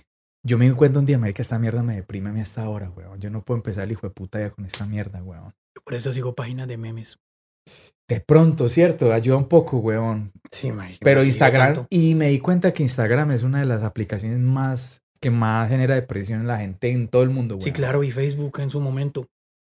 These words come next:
Speaker 2: Eso, eso fue uno de los escándalos que destaparon hace poquito una mona que salió de Facebook.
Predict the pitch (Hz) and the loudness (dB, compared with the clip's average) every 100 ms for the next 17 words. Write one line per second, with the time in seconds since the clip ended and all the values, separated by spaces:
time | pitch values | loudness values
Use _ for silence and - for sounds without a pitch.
0 | _ 143 123 143 143 139 143 170 160 160 | _ -4 2 2 4 0 -2 0 2 2
1 | 156 143 131 127 135 - 143 131 123 120 | 2 0 -2 -2 -4 -4 -4 -4 -4 -4
2 | 123 - - 127 - 123 127 127 135 127 | -6 -8 -12 -12 -10 -8 -6 -4 -4 -4
3 | 131 131 123 117 113 - 127 127 175 - | -6 -6 -6 -4 -6 -4 -4 -4 -10 -12